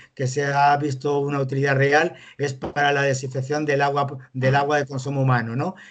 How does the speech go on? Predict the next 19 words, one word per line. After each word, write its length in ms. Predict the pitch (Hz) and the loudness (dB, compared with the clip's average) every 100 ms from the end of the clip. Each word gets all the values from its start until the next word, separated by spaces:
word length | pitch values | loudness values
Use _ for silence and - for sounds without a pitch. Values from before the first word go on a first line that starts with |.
| - | -8
En 140 | 127 | -2
el 140 | 131 131 | 2 2
resto 400 | 160 131 160 131 127 - | 0 0 -2 -2 -10 -6
de 140 | 131 | -6
cosas 420 | 131 165 180 170 147 | -2 -2 0 -2 -2
hay 120 | 143 | -2
sus 260 | 139 131 | -2 -2
dudas 420 | 135 139 147 151 - _ _ - | 0 0 0 -2 -8 _ _ -10
y 180 | 147 | -4
no 120 | 151 147 | -2 -2
está 220 | 131 151 | 0 0
exento 400 | 135 147 135 143 | 2 -2 -2 0
de 100 | 139 | 0
riesgos. 560 | 131 135 113 95 - _ _ - | 2 2 0 -4 -18 _ _ -12
Y 100 | 127 | -2
luego 240 | 139 147 156 | 2 2 2
se 100 | 156 | 0
han 80 | 156 | 0
utilizado 680 | 147 147 131 151 143 135 | 0 -2 0 0 2 0